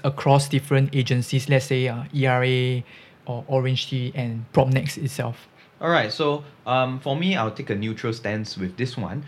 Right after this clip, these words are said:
Speaker 2: Uh, I would say that each company will have its own pros and cons, all right? But of course, naturally, different companies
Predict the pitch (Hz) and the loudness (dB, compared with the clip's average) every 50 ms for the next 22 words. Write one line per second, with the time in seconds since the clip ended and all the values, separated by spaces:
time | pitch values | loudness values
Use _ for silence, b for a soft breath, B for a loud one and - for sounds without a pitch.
0 | B B - - 101 101 101 101 101 95 - - 113 104 113 113 - - 151 147 | B B -8 -6 -4 -2 -2 -2 -2 -4 -4 -4 -4 -4 -4 -4 -4 -2 -2 0
1 | 120 98 - - 160 - - - - 120 117 120 113 117 120 117 113 107 98 98 | 0 -2 -2 -4 -8 -8 -6 -6 -6 -4 -4 -4 -2 -2 -2 -2 -2 -2 -4 -4
2 | 101 104 95 95 92 95 92 92 - - - - - - _ - - _ - 113 | -4 -4 -4 -4 -4 -6 -8 -8 -10 -14 -16 -16 -18 -20 _ -20 -16 _ -4 -4
3 | 110 113 110 110 120 - - 123 120 123 - - - 98 95 95 95 - 139 151 | -4 -4 -4 -6 -8 -6 -4 -4 -4 -4 -6 -8 -8 -8 -8 -6 -4 -2 -2 -2
4 | 170 190 - - - B B B B B B - 110 110 107 98 92 101 98 95 | -2 -4 -8 -12 -18 B B B B B B -6 -4 -2 -2 -2 -2 -4 -4 -4
5 | - - 110 - - - 147 143 143 - 131 117 113 120 - 131 117 113 123 120 | -6 -10 -10 -10 -6 -4 -4 -4 -2 -4 -4 -6 -6 -6 -6 -4 -4 -4 -4 -4
6 | 117 120 120 120 - 131 135 131 - 107 104 107 101 104 104 104 104 104 - | -6 -6 -8 -6 -6 -8 -6 -6 -6 -6 -6 -6 -8 -6 -6 -6 -8 -10 -12